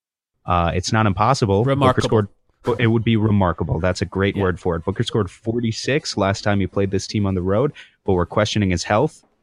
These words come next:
Speaker 1: And,
Speaker 2: Yeah.
Speaker 1: um, I, I wouldn't be surprised if, for those of our listeners who are Redditors, I wouldn't be surprised if Joel Embiid puts DeAndre Ayton. H-, here's what's gonna happen.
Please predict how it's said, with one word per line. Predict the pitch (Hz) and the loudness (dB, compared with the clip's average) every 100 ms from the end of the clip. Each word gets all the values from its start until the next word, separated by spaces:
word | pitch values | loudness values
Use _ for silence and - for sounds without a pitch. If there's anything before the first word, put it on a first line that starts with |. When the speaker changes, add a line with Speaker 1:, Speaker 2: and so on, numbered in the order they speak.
| _ _ | _ _
Speaker 1:
And, | - 101 98 | -2 0 2
Speaker 2:
Yeah. | 101 92 | 2 2
Speaker 1:
um, | 87 87 - _ _ _ _ | 0 -4 -8 _ _ _ _
I, | 104 95 | -6 -2
I | - 101 104 | 0 2 2
wouldn't | 98 110 120 | 2 2 2
be | 117 | 0
surprised | 110 117 110 104 135 - | -2 0 2 2 2 0
if, | 95 - _ | -2 -6 _
for | - 110 | -6 -2
those | 101 113 | 0 0
of | 104 | 0
our | 98 | 0
listeners | 98 101 113 104 | 0 -2 -2 -2
who | 110 | 0
are | 90 | 0
Redditors, | 82 90 139 175 165 | 0 0 0 -2 -2
I | 95 | 0
wouldn't | 101 104 | 0 -2
be | 101 | -4
surprised | 92 104 98 107 | -2 0 2 0
if | 98 92 | -2 0
Joel | 101 95 | 0 2
Embiid | 98 92 98 98 | 2 0 -2 -4
puts | - 98 - | -2 -4 -2
DeAndre | - 98 95 98 | -2 -2 0 0
Ayton. | 101 123 - _ _ _ | 0 -2 -8 _ _ _
H-, | 131 - | -2 2
here's | 208 190 | 2 2
what's | - | 0
gonna | 120 | 2
happen. | 92 85 | 2 0